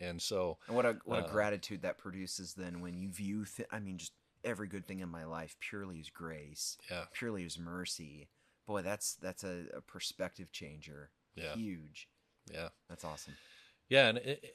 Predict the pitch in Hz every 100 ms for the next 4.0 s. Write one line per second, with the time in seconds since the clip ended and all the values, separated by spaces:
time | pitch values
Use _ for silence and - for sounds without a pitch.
0 | - 123 - 143 127 113 110 120 147 117
1 | 113 101 139 - 107 101 95 92 - -
2 | - 113 107 101 92 90 85 85 92 90
3 | 87 78 87 90 85 85 87 82 80 165